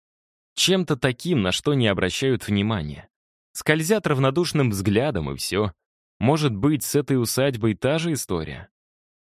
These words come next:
Но мы же почему-то смогли сюда забраться.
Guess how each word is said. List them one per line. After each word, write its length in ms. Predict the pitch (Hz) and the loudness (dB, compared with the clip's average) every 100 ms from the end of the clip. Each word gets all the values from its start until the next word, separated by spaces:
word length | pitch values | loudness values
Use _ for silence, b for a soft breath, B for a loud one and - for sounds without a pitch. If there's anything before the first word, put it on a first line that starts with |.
| _ _ - | _ _ -4
Но 200 | 87 82 | 0 2
мы 280 | 92 123 104 | 2 2 0
же 160 | 76 | -4
почему-то 560 | 71 85 - 87 92 98 | -8 -6 -4 -2 -2 -2
смогли 440 | - 98 90 139 | 0 0 2 0
сюда 280 | 156 95 82 | 0 0 0
забраться. 640 | 78 78 80 - - 87 | -2 -2 -4 -6 -12 -14